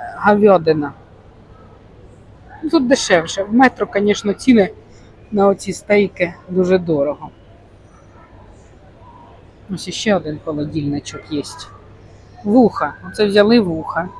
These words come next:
одварили. Щас я вам скажу, по чому вони. Ніжні свині, заморожені, вагові. Ніжки, а, це ніжки, вуха. Де-, то я ошиблась. Дев'я-,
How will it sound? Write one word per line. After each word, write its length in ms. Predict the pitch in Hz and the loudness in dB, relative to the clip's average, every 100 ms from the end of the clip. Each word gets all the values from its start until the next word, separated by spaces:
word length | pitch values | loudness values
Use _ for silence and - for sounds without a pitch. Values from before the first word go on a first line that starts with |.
| - | -2
одварили. 760 | 196 202 233 180 156 151 165 185 - - - - - - - - - | 0 4 6 6 2 -2 -6 -8 -16 -20 -20 -20 -20 -20 -20 -20 -12
Щас 200 | - 202 | -6 -2
я 80 | 202 | 0
вам 200 | 190 185 | 2 0
скажу, 340 | - 196 190 196 | 0 -2 0 -2
по 160 | 196 | -4
чому 360 | - 226 214 208 | -2 0 2 4
вони. 360 | 214 185 170 | 2 2 0
Ніжні 480 | 170 196 214 202 208 | 0 2 2 2 2
свині, 560 | - 180 185 190 208 196 | 0 -4 -2 0 0 0
заморожені, 880 | 185 180 175 190 202 190 190 190 175 | 0 0 0 2 0 0 -2 -2 0
вагові. 580 | 185 190 202 196 170 147 143 - - - - - - - - | 0 0 -4 -4 -8 -18 -20 -20 -20 -20 -20 -20 -20 -20 -2
Ніжки, 640 | 196 214 190 - - 170 165 | 4 6 4 0 -8 -8 -6
а, 200 | 175 165 | -2 -2
це 180 | - 208 | -2 0
ніжки, 640 | 214 220 196 156 - 160 | 4 4 4 0 -4 -2
вуха. 540 | 165 240 220 - 143 147 - - 180 | 2 4 4 0 -12 -12 -20 -8 0
Де-, 240 | 196 190 156 - - | 2 0 -6 -20 -8
то 100 | 196 | 0
я 120 | 180 | 2
ошиблась. 500 | 180 - 170 156 151 175 | 2 -2 -4 -6 -6 -8
Дев'я-, 440 | 170 208 208 | -2 0 0